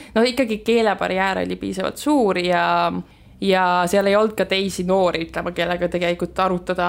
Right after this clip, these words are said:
või kas või oma emotsioone jagada või, ma ei tea, koos välja minna. Et siis ma lihtsalt tundsin, et mul on vaja rohkem seltskonda ja rohkem elu, et see kolm nädalat oli nagu piisavalt pikk aeg seal ühes kohas.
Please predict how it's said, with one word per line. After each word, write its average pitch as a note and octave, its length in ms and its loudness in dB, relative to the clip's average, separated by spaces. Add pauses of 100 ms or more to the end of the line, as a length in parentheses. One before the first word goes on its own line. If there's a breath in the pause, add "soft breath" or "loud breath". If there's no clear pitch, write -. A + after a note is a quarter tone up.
või F3+ 220 -2 (100)
kas G3 160 -2
või G#3 160 2
oma F#3+ 220 2
emotsioone F#3 640 0
jagada F3 500 0
või, F3+ 160 -2
ma F#3 160 0
ei F#3 80 0
tea, G3 240 2
koos G3 240 0
välja F3+ 300 0
minna. E3+ 180 -2
Et E3+ 80 -4
siis F#3 160 0
ma G3 80 4
lihtsalt F#3+ 240 -4
tundsin, F#3+ 320 0
et F#3 80 -2
mul F3+ 160 2
on F3 80 -4
vaja F3+ 240 0 (240)
rohkem F3+ 540 -2 (100)
seltskonda F#3 480 -4
ja E3+ 80 -2
rohkem F#3 320 -2
elu, F#3 240 0
et - 80 -10
see - 140 -14
kolm F#3+ 180 0
nädalat E3 380 -2
oli E3+ 100 -4
nagu F3+ 240 -6
piisavalt F#3 400 -4
pikk - 240 -6
aeg A#3+ 160 -4
seal F#3 160 -4
ühes F#3 240 -8
kohas. F3+ 240 -4